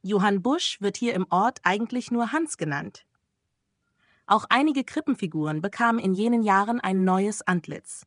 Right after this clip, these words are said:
Hermann Rothweiler, der übrigens fünfundsechzig Jahre für die Kirchengemeinde tätig war, wurde seinerzeit damit beauftragt, in Freiburg neue Figuren zu beschaffen. Und diese sollten diesmal etwas Besonderes sein. Maria, Josef und Co.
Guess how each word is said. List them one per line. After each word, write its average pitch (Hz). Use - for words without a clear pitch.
Hermann 226
Rothweiler, 196
der 170
übrigens 208
fünfundsechzig 220
Jahre 226
für 185
die 160
Kirchengemeinde 170
tätig 156
war, 190
wurde 269
seinerzeit 247
damit 196
beauftragt, 247
in 208
Freiburg 240
neue 233
Figuren 175
zu 160
beschaffen. -
Und 196
diese 302
sollten 247
diesmal 240
etwas 269
Besonderes 269
sein. 156
Maria, 226
Josef 202
und 190
Co. 302